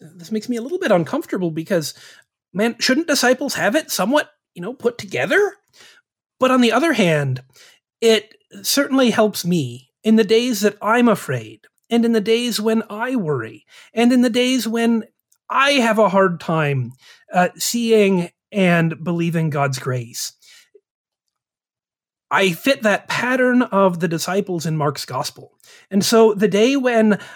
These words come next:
I rush to Jesus in my prayers and say, "Hey, aren't you paying attention?" And then I hear this, where Jesus responds and says, "Oh, you of little faith."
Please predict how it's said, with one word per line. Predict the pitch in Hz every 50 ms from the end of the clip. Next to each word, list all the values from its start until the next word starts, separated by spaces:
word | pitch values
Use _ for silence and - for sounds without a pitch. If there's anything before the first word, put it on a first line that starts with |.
| -
I | - 185
rush | 214 226 196 180 160 160 196 254 - - -
to | - 226
Jesus | 190 214 226 226 220 220 202 - 202
in | 196
my | 185 165 156
prayers | 139 - - 202 208 208 202 196 190 175 180
and | - - 165 147
say, | - - 190 175 170 160 156 151 143 - - - - _ _ -
"Hey, | - - 285 330 381 339 339 349 320 294 - _ _ -
aren't | 202 240 254 -
you | 311
paying | 294 269 302 311 330 320
attention?" | 311 240 - 254 320 381 - - 220 247 320 330 294 - _ _ _ _ _ _ _ -
And | 202 214
then | 208 208
I | 214
hear | 208 208 226 226 214
this, | 180 226 269 277 247 - - - - _ - - - _ _
where | 185 202 208 202 196 190 202
Jesus | 160 196 220 220 208 220 - -
responds | 208 - - - 208 214 220 220 220 214 185 190
and | 185 190
says, | - 214 202 196 190 -
"Oh, | - 226 240 240
you | 247 226 226 233 240 247
of | 220
little | 220 220 214 220 180
faith." | - 208 202 202 202 180 - - -